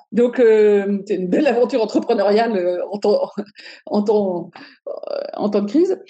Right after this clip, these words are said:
Euh, et, et, euh, et ça a été fait sur l'aile. Rappelez-vous, au premier confinement, les parents, euh,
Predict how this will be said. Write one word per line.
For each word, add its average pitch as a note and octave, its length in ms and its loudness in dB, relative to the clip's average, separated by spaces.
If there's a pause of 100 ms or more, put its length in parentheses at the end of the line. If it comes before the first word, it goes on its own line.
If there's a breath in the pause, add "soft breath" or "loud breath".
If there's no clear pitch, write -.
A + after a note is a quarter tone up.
(360 soft breath)
Euh, G#3 680 2
et, A#3+ 460 0
et, C4 80 4
euh, F#3+ 920 2
et - 60 -2
ça G#3+ 120 0
a - 20 4
été B3+ 160 0
fait B3+ 100 -4
sur C#4+ 160 -2
l'aile. C#4 160 2
Rappelez-vous, G#3+ 460 -2
au A3+ 140 0
premier A3 360 -2
confinement, A#3 480 0
les G#3+ 180 2
parents, B3+ 600 -2 (100)
euh, E3+ 840 -2